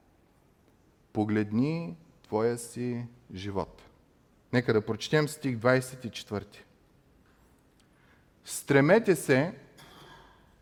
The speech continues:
или в някои преводи е „подвизавайте се“,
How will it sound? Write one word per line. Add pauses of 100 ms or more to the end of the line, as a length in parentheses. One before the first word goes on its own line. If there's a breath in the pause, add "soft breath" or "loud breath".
(140)
или
в
някои
преводи
е
„подвизавайте
се“,